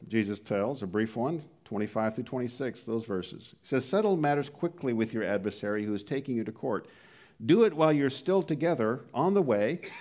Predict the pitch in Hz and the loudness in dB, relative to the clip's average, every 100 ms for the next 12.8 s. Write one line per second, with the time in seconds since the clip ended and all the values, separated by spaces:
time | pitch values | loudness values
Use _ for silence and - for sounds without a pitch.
0 | - - 147 151 147 156 220 190 - 135 | -18 -2 4 6 6 4 2 0 2 2
1 | 135 131 123 165 202 170 143 127 120 113 | 4 2 0 0 0 2 0 0 -2 -2
2 | 170 147 151 147 131 120 143 208 208 139 | 0 2 2 0 -2 -2 0 -2 0 -2
3 | 123 123 127 117 120 147 202 139 - 135 | 0 2 2 2 0 -2 -4 -6 -4 -2
4 | 143 127 131 247 208 143 135 127 139 160 | 0 -2 0 2 2 0 -4 -4 -4 -4
5 | 185 277 285 131 76 - _ _ _ _ | -4 -2 -2 -2 -6 -14 _ _ _ _
6 | _ _ _ _ _ 190 233 151 123 123 | _ _ _ _ _ 2 6 6 6 6
7 | 117 120 127 127 113 147 233 190 170 170 | 4 6 4 2 -2 0 2 0 0 -2
8 | 131 151 147 165 135 117 117 131 131 131 | 0 0 0 -2 -2 -4 -4 -4 -4 -4
9 | 127 131 123 127 127 - - 120 - - | -4 -2 -2 -4 -6 -8 -6 -6 -8 -20
10 | - - 240 202 214 240 165 131 - - | -12 0 2 4 4 4 6 4 0 -12
11 | - 220 269 - 208 185 - - - 196 | -6 -2 -2 2 0 0 -4 -20 -6 -2
12 | 233 262 247 - 180 190 185 - | 0 -2 -4 -4 -2 -2 -4 -10